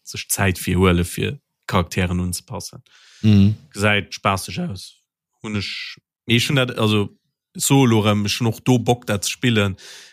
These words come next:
Speaker 1: Aber wenn ich von der Gamescom komme, alle guten, die Spieler, wo ihn mit den Entwicklern so schwätzt,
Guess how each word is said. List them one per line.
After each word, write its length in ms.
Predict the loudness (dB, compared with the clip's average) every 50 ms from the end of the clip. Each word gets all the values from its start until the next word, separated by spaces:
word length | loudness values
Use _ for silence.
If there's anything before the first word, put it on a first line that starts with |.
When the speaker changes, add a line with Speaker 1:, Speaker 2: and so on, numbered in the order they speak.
| _ _ _
Speaker 1:
Aber 140 | -2 -2 0
wenn 100 | 0 -2
ich 80 | -4 -4
von 120 | -4 -2
der 100 | -2 0
Gamescom 600 | 0 0 0 0 0 -4 -6 -6 -6 -6 -6 -6
komme, 360 | -4 -2 -2 -2 -2 -4 -2 0
alle 220 | 0 2 2 2
guten, 300 | 4 2 2 2 0 -8
die 140 | -8 -6 -6
Spieler, 560 | -8 -6 -2 -2 0 2 4 2 2 0 -2
wo 120 | -4 -4 -4
ihn 200 | -2 -4 -4 -6
mit 180 | -8 -8 -8
den 100 | -8 -8
Entwicklern 460 | -8 -8 -4 -6 -6 -6 -2 -4 -4 -4
so 140 | -4 -6
schwätzt, 480 | -10 -8 -6 -6 -6 -6 -8 -14 -16